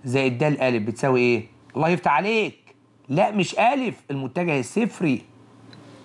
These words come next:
أنا بدأت بأ وانتهيت بأ، يبقى كأني ما اتحركتش،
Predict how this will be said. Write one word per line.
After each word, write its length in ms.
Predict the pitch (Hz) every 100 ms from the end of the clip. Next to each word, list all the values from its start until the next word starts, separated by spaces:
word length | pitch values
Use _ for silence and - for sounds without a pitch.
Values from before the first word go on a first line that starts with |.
| - - - - - - - - - - - - - - -
أنا 140 | 143 151
بدأت 280 | 165 196 180
بأ 240 | 190 214 185
وانتهيت 280 | 170 196
بأ، 140 | 180 190
يبقى 300 | 160 139 143
كأني 300 | 165 175 170
ما 100 | 202
اتحركتش، 1120 | 202 170 165 180 254 254 208 170 - - -